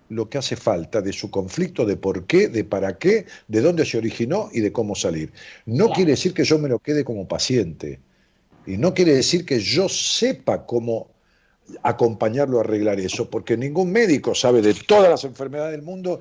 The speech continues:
Speaker 1: es especialista en todas las enfermedades que existen, si no, no habría traumatólogo ni, ni, ni, ni, ni, ni, ni, ni, ni nada, ¿no? Este,
Speaker 2: Claro.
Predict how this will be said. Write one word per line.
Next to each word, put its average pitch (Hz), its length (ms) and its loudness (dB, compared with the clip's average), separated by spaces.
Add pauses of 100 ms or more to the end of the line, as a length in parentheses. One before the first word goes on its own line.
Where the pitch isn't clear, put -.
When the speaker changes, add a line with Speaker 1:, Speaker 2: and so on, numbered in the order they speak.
(220)
Speaker 1:
es 131 160 -4
especialista 131 680 -4
en 113 120 -8
todas 180 240 4
las 160 160 2
enfermedades 139 400 -4
que 151 60 -4
existen, 170 480 -6 (260)
si 107 140 -4
no, 131 100 -2
no 170 80 -2
habría 120 260 4
traumatólogo 135 800 2
ni, 101 240 -10
ni, 98 220 -8
ni, 101 140 -10 (320)
ni, 104 240 -8
ni, 104 240 -4
ni, 107 240 0
ni, 104 180 4
ni, 117 140 4
ni 98 240 4
nada, 120 560 0
¿no? 131 340 -8
Este, 95 240 -12
Speaker 2:
Claro. 135 260 -8